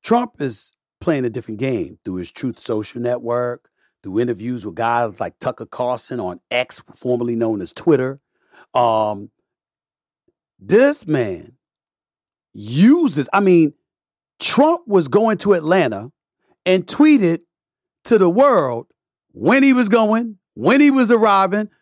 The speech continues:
what time he was due to show up at the precinct or wherever the hell it was that he showed up. Okay?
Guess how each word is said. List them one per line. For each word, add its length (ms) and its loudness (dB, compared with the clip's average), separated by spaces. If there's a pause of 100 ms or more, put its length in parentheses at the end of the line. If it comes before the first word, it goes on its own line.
(160)
what 500 0
time 400 4
he 160 2
was 180 -2
due 320 4
to 80 0
show 360 4
up 220 0 (500)
at 240 2
the 80 -6
precinct 480 2
or 60 0
wherever 300 2
the 100 4
hell 180 4
it 100 -4
was 220 4
that 120 0
he 80 -2
showed 400 2
up. 280 2 (680)
Okay? 500 2